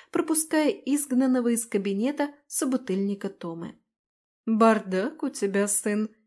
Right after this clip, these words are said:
заявила она, критически осматривая кабинет, усыпанный рваной бумагой. Артурио в ответ злобно запахнулся в плащ. Мелькнула белая шелковая рубашка.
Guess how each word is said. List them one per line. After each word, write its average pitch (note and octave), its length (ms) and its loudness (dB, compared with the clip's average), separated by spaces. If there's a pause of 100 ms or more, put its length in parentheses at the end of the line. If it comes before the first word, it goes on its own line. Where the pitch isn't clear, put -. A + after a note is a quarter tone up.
(140)
заявила G3+ 680 2
она, G#3+ 220 0
критически D4 680 -2
осматривая A#3+ 580 2
кабинет, G#3+ 500 -2 (100)
усыпанный G#3+ 600 -2
рваной F3+ 440 -4
бумагой. E3+ 640 -8 (1200)
Артурио A#3+ 600 0
в C4 60 -2
ответ C#4+ 460 -4
злобно A3 560 4
запахнулся F#3+ 680 -4
в - 80 -14
плащ. - 480 -10 (200)
Мелькнула G3 580 0
белая F#3+ 420 -2
шелковая F3+ 560 -6
рубашка. F3 560 -10